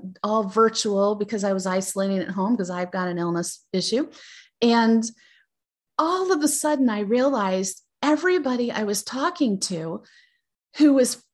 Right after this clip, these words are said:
learning how to connect with their angels, just feeling them for the first time, they were all feeling a touch. And I was like, "Wow." It was such a rare thing before that. I mean, I,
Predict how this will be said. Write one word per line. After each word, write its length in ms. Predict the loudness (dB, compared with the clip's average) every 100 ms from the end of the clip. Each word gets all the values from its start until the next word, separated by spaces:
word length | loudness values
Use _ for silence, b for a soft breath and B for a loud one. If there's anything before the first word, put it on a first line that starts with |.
| -2
learning 400 | 4 6 8 6
how 140 | 4
to 80 | -2
connect 400 | -2 -2 -2 -4
with 80 | -4
their 160 | -2
angels, 460 | 0 0 0 -2 -2
just 400 | 0 0 0 -4
feeling 340 | 0 4 4
them 140 | 2 0
for 120 | -2
the 80 | -4
first 340 | 0 0 0
time, 280 | -2 -2 0
they 100 | 0
were 180 | -2 -4
all 340 | -4 -4 -4 -6
feeling 360 | -6 -4 -4 -4
a 80 |
touch. 560 | -6 -4 -4 -4 -6 -6 -8 _ _ _ _ _ _
And 140 | -6 -2
I 60 |
was 300 | 0 0 -4 -4
like, 280 | -2 -4 -6 _ _ _ -18
"Wow." 600 | -10 -2 0 2 0 -2 B B B _ _ _ -16 -14 -16 _
It 160 | -2 2
was 300 | 2 0 -4
such 420 | -4 -2 -2 -2
a 60 | -2
rare 340 | 4 6 6
thing 340 | 4 4 6 6
before 360 | 2 0 0
that. 240 | 0 -2 0
I 60 |
mean, 140 | 2 4
I, 140 | 2